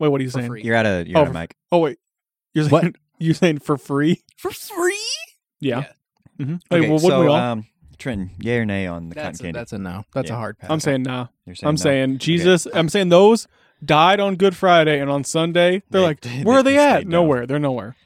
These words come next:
Speaker 3: Um, I also say, uh, nay because, uh, they were
Speaker 2: You
Speaker 3: worse
Speaker 2: said
Speaker 3: than the original, and they didn't improve anything
Speaker 1: Mm-hmm.
Speaker 3: at all.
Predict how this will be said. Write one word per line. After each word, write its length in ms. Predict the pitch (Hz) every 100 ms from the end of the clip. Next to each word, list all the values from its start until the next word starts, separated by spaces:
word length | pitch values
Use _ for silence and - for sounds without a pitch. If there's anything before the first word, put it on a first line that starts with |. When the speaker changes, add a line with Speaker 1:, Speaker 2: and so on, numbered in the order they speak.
| _
Speaker 3:
Um, 340 | - 107 104 98
I 160 | 104 107
also 260 | 95 95
say, 540 | 87 - 85 80 80 78 _ _
uh, 300 | 92 85 85 - _ - - _
nay 440 | - 104 92 85 98 _ - 90
because, 360 | 92 90 85 78
uh, 180 | 80 73 - _ _ _ _ _
they 100 | -
were 100 | 98 92
Speaker 2:
You 40 |
Speaker 3:
worse 160 | 98 98
Speaker 2:
said 60 |
Speaker 3:
than 60 | 113
the 80 | 101
original, 360 | 95 98 107 101
and 120 | 85
they 100 | 82
didn't 280 | 73 98 90
improve 400 | 82 90 80 73
anything 320 | 80 - 73
Speaker 1:
Mm-hmm. 80 | 69
Speaker 3:
at 80 | -
all. 180 | -